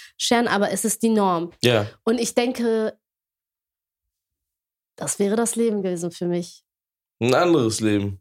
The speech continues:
Speaker 2: ja.
Speaker 1: Hätte es mich glücklich gemacht?
Speaker 2: Mm, ich glaub, es ist eine Frage der Erwartungshaltung. Weiß man halt nicht, ne?
Speaker 1: Genau. Vielleicht wäre ich glücklich, weil das, ich kenn's dann nicht
Speaker 2: Ja,
Speaker 1: anders.
Speaker 2: genau, ja.
Speaker 1: Genau.
Speaker 2: Also ich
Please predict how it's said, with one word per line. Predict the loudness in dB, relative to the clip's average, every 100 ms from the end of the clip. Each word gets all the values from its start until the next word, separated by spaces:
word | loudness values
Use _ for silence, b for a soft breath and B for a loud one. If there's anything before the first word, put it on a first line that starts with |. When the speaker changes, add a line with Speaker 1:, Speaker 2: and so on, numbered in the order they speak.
| -2
Speaker 2:
ja. | 0 0 -6 _ _ _ -6
Speaker 1:
Hätte | -2 -2
es | -2
mich | -4 -4
glücklich | -6 -4 -6 -4
gemacht? | -2 0 0 -4 -12 B B B B B B B B B B _
Speaker 2:
Mm, | 0 2 2 0 -2 -12 _ _ _ _ 0
ich | 2
glaub, | 4 2
es |
ist | 0
eine | 2
Frage | 4 4
der | 4
Erwartungshaltung. | 4 2 2 -2 -2 2
Weiß | 2 2 0
man | -2 -2
halt | -4 -4
nicht, | -6 -8 0
ne? | 2
Speaker 1:
Genau. | 2 0 -2
Vielleicht | 0 0 2
wäre | 0 0
ich | 0 -2
glücklich, | -2 -2 -2 -2
weil | -2 0
das, | -2 -2 -6 -8 -10
ich | -12 -2
kenn's | -2 -2
dann | -4 -2
nicht | -2 4
Speaker 2:
Ja, | 4
Speaker 1:
anders. | 4 4
Speaker 2:
genau, | 4 4 4
ja. | 6 4
Speaker 1:
Genau. | 4 2 2
Speaker 2:
Also | 2 2
ich | -2 -6